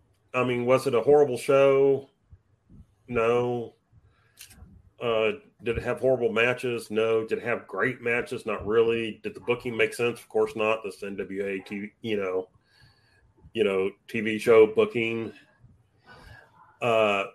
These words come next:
was the World Women's match everything I hoped it'd be? Not really, but was it bad? No. I mean, I, there were elements of it I certainly enjoyed. And I like Chelsea Green. She's always seemed to bring out the best in Camille as far as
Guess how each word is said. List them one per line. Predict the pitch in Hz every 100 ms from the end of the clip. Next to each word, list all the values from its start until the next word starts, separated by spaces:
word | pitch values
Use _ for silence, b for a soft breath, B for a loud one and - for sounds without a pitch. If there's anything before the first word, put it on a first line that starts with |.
| _ -
was | 110 107
the | 107 101 98 _
World | 113 120 117
Women's | 110 110 110 104 - _ _ _ _
match | 120 117 113
everything | 110 110 113
I | 101
hoped | 120 123
it'd | 127 123
be? | 123 127
Not | 104 92
really, | 117 127 120 110
but | 98 95 _ -
was | 113 107
it | -
bad? | 110 113 117 117
No. | 131 64 64 76
I |
mean, | 76 73
I, | 76 - _ _ 208
there | 160 170
were | 123
elements | 113 135 98 -
of | 101
it | 95
I |
certainly | 90 110 98 90
enjoyed. | 87 101 107 90 104 _ _ _ _ _ _ _ _ b b b b b b
And | 190
I | 226
like | 165 -
Chelsea | - 113 110
Green. | 98 98 107
She's | 151 135
always | 135 120
seemed | 113 101
to | 92
bring | 101 101
out | 98 -
the |
best | 92 101 98 95
in |
Camille | - 92 104 98
as | 90
far | - 95 92
as | 95 - -